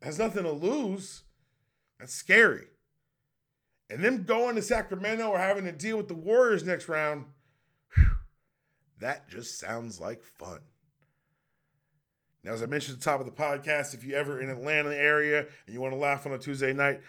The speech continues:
I am up there on Tuesdays doing trivia at Tin Roof Cantina off Briarcliff Road. Uh, trivia starts at seven. Open mic starts at nine. The list drops at eight thirty. We'd love to see you guys up there.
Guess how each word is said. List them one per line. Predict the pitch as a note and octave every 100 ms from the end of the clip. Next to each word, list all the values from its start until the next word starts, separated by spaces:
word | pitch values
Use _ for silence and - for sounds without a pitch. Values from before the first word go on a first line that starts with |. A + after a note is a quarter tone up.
| - - -
I | C#3
am | C#3+ C#3
up | C#3 C#3
there | C#3+ C#3 C3
on | C3 B2+
Tuesdays | D3 C#3+ C3 C3+ B2+
doing | B2+ A#2+
trivia | - F3 D#3 D3+ D3 B2+
at | A#2
Tin | D#3+ D#3 D3+
Roof | D3 -
Cantina | C#3 C3 D#3 D3 C3+
off | B2
Briarcliff | C#3+ C3 B2+ A#2 A#2+
Road. | C#3 B2+ A#2 - - - -
Uh, | B2 A#2+
trivia | - F3 E3
starts | - D#3 C3+
at | -
seven. | E3 D3 C#3+ C#3 - - -
Open | D#3 D3+
mic | D3+ C3
starts | D3 C3
at | C3+
nine. | C#3+ C#3+ C#3 C3+
The | A#2
list | C3+ C3+
drops | - B2 C3
at |
eight | A#2+ A2+
thirty. | B2+ B2
We'd | A#2+
love | B2
to | G#2+
see | -
you | B2
guys | A#2 A2
up | B2 -
there. | A#2 A2+